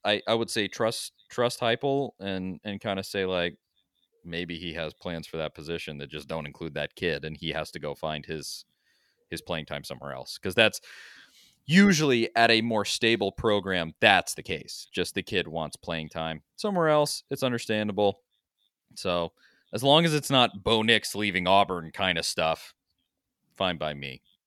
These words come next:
Hook-, Hooker's announcing he's coming back. Hopefully get your wide receivers back, and I'm beyond that. I think I'm fine. And hopefully recruiting rounds out here. <laughs> And they don't have too much time left, uh, at least before the early signing period. Uh, so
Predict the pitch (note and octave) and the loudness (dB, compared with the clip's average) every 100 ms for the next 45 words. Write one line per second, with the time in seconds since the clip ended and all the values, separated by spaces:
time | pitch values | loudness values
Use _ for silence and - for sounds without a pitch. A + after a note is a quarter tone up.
0 | _ - A2+ _ - B2 B2 A2+ G#2 G2+ | _ -2 -2 _ -10 -6 -6 -6 -6 -2
1 | G2 - F2+ F2+ - F#2 F2 E2 - F2 | -2 -4 -10 -10 -8 -8 -6 -10 -8 -2
2 | E2+ E2 - _ _ _ _ _ F#2+ F#2 | 0 -2 -6 _ _ _ _ _ -10 -6
3 | F2 F2 E2+ E2+ E2+ D#2+ - F2 D#2+ - | -6 -4 -4 0 0 -2 -4 -6 -6 -4
4 | E2+ E2 - D#2 E2+ - _ _ _ _ | -2 -2 -2 -6 -6 -6 _ _ _ _
5 | _ F2+ F2 B1+ B1 B1+ B1+ - - A#1 | _ -2 -2 -2 -10 -12 -12 -16 -16 -16
6 | - _ _ C#2 C2+ - - D#2+ F#2 - | -18 _ _ -14 -14 -14 -14 -8 -6 -6
7 | D#2 D2 - D#2+ C#2 B1+ C#2+ C2+ E2 E2 | -8 -8 -10 -10 -10 -10 -10 -6 -4 -4
8 | D#2+ D2+ - D#3 E3 F#3+ E3 F3+ E3 - | -6 -8 0 6 8 8 6 6 4 4
9 | - A3+ G#2 F#2 - - - - - G2 | 2 4 4 0 -6 -20 -20 -20 0 4
10 | F#2 A2+ C#3 - A2+ A#2+ G2+ E3+ C#3 G#2 | 4 6 4 2 2 6 10 10 8 6
11 | F#2+ F2 F2 E2+ E2+ _ _ _ _ E2 | 0 0 0 2 0 _ _ _ _ -2
12 | E2+ E2 D#2+ - F2 E2 | 0 0 -4 -4 -2 -2